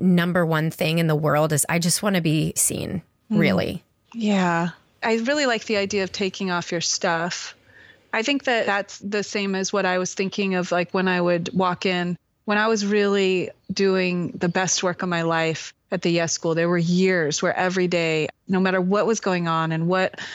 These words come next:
Speaker 2: heartbreak I was dealing with or what,
Speaker 1: Mm-hmm.
Speaker 2: what I was healing, I could walk into the Yes School and that it wasn't like I would take off where I was at or anything, but I would
Speaker 1: Mm-hmm.
Speaker 2: be able to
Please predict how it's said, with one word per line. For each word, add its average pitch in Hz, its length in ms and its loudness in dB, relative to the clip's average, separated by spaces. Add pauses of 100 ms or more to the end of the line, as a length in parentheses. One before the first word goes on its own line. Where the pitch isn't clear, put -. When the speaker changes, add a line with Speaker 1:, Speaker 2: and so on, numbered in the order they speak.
(100)
Speaker 2:
heartbreak 185 520 -2
I 175 80 2
was 170 200 0
dealing 180 380 2
with 175 340 2
or 170 80 6
what, 175 220 4
Speaker 1:
Mm-hmm. 165 240 4 (240)
Speaker 2:
what 185 140 0
I 180 60 2
was 170 140 0
healing, 180 560 0 (300)
I 208 120 0
could 208 140 -2
walk 196 280 2
into 196 220 -2
the 180 100 0
Yes 175 240 -2
School 165 280 -2
and 160 140 -2
that 165 180 -2 (140)
it 220 60 -2
wasn't 269 360 0
like 214 140 -2
I 202 80 2
would 190 120 0
take 196 240 -2
off 180 340 -2
where 180 220 0
I 170 60 0
was 165 200 -4
at 175 380 0
or 170 100 -2
anything, 165 380 -4
but 196 140 2
I 165 100 4
would 180 140 4
Speaker 1:
Mm-hmm. 175 280 2
Speaker 2:
be 196 180 2
able 190 220 0
to 175 240 0